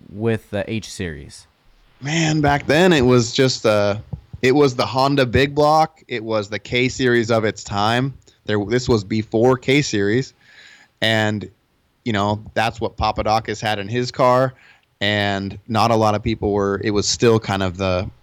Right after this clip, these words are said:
Speaker 2: not as commonly used as the B sixteen and the G S R. So, yeah, I mean, we just started doing it, and, and we started doing H twenty-two stuff,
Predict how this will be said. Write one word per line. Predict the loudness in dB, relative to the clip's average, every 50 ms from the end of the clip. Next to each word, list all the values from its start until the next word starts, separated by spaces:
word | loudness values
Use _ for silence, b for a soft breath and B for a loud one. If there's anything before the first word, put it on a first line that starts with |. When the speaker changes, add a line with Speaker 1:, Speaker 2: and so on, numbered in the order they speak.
| _ _ _ _ _ _ -20 -20 _ -6
Speaker 2:
not | -2 2 4 4 4 2 0 -4 _ _ _ _ _ _ _ -4
as | -2 -2 -4
commonly | -2 0 2 2 2 2 0 0 0 -2 -2
used | -2 -2 0 0 2 2 2 4 2
as | 2 0 0
the | -2 -4
B | -4 -4 -6
sixteen | -6 -4 -4 -6 -6 -4 -4 -2 -2 -2 -2
and | -2 -2 -4
the | -2
G | 0 2 2
S | 2 2 0
R. | 0 2 2 2 0
So, | 0 0 2 2 2 0 -2 -6 b b b b b b b b b b b b b b b _ _
yeah, | -2 0 0 0 -2 -4
I | -4 -6
mean, | -4 -4 -6 -8 -10 -6 -4
we | -2 0
just | 0 0 0 -2
started | -2 0 2 2 2 2 0 0
doing | -2 -2 0 2 0
it, | 0 -2 B B B B B B
and, | -2 -2 0 0 -2 -6 -8 _ _ _ _ _ _ _ _ _ _ _
and | -6 -4 -2
we | -2 -2 -2
started | -2 0 2 2 2 2
doing | 0 -2 -2 -2 -4 -4 -4
H | -4 -4 -4 -6
twenty-two | -8 -6 -4 -4 -4 -2 0 0 0
stuff, | 0 0 2 2 2 2 2 -2 -10